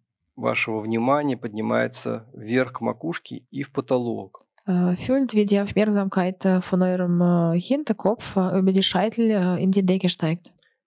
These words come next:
Speaker 1: И на это намерение у вас возникает активность в позвоночнике.
Speaker 2: Auf diese Absicht, äh, spürt er eine Aktivität in der Wirbelsäule.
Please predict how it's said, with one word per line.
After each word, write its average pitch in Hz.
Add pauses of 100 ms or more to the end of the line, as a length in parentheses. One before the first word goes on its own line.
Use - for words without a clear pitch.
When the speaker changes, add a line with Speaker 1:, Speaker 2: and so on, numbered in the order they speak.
Speaker 1:
И 127
на 123
это 117
намерение 127
у 107
вас 120
возникает 120
активность 127
в -
позвоночнике. 123 (100)
Speaker 2:
Auf 185
diese 202
Absicht, 202
äh, 185
spürt 220
er 208
eine 196
Aktivität 208
in 202
der 196
Wirbelsäule. 175